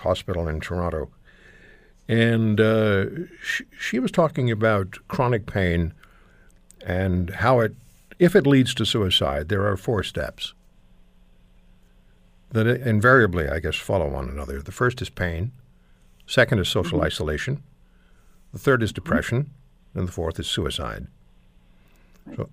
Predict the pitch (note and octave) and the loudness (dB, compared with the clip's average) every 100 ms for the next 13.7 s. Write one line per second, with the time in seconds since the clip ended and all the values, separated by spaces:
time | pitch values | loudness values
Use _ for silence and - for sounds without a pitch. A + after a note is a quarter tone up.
0 | - - B2 B2 C#3+ B3 D#2+ C2+ C2 - | -10 -4 0 2 2 0 -2 -6 -10 -16
1 | - _ - G2+ G#2 E3+ D3+ B2 B2+ C#3 | -20 _ -4 -4 0 2 4 4 2 4
2 | A#2+ A2 - - _ - A3+ D#3+ E2 E2 | 4 4 0 -12 _ 0 2 2 0 -6
3 | - - - - - - - F2+ E2 A2 | -14 -20 -20 -20 -20 -20 -4 -4 -2 -4
4 | F#2 D#2+ - - C3+ F#2 C#2 C2 - - | -2 -6 -6 -2 0 0 -4 -8 -16 -20
5 | - - - - - B2 D3 G#2+ A2 F2 | -20 -20 -20 -20 -2 2 4 2 -6 -4
6 | - D#3+ F#3 A2 F#2+ F#2 B2+ C#3 - D2+ | 2 4 4 2 0 0 2 2 0 -4
7 | C2 F#2+ - - - - - - A2+ A#2+ | -4 -8 -14 -20 -20 -20 -20 -2 2 4
8 | A2 G3 B3 D#3 A2+ A2 G#2 G2+ - F#3 | 6 4 4 4 4 4 4 2 0 0
9 | F3+ C#3+ A#2 G#2 C#3 C#3 F2+ E2+ D#2+ F#2+ | 0 0 0 2 2 2 2 0 0 2
10 | F#2+ F#2+ F2+ - - - _ _ _ G#2 | 4 2 0 -6 -16 -20 _ _ _ -2
11 | G#2 D#3 D#3 - A2+ A#2+ G#2+ G2 - C3 | 4 6 4 4 4 4 4 -2 0 4
12 | C3 A2+ G2 - A2 A#2+ G#3+ A#3 G2 F2 | 6 4 0 -4 -2 0 0 0 -2 -2
13 | D#2 E2 - D#2+ D2 E2+ | -4 -8 -6 -6 -4 -4